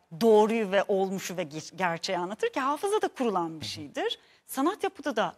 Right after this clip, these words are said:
Speaker 1: kurulan bir şeydir. Tam da burada işte belki o kurma aşamasını zaten dert ediniyor. E, Buñuel özelinde dert ediniyor ama aynı zamanda da sanatçı, sanat yapıtı özelinde dert ediyor.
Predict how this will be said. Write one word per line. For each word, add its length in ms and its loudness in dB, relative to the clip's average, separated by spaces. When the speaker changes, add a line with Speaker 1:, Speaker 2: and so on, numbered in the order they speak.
Speaker 1:
kurulan 600 2
bir 40 -10
şeydir. 640 -6
Tam 260 0
da 120 -4
burada 220 -4
işte 340 -4
belki 420 2
o 220 -2
kurma 440 2
aşamasını 640 -6
zaten 480 -6
dert 300 -2
ediniyor. 460 -10
E, 100 -2
Buñuel 500 2
özelinde 500 2
dert 280 2
ediniyor 420 0
ama 320 2
aynı 200 0
zamanda 420 -4
da 80 0
sanatçı, 800 -2
sanat 480 -4
yapıtı 400 -2
özelinde 540 -2
dert 300 0
ediyor. 320 -6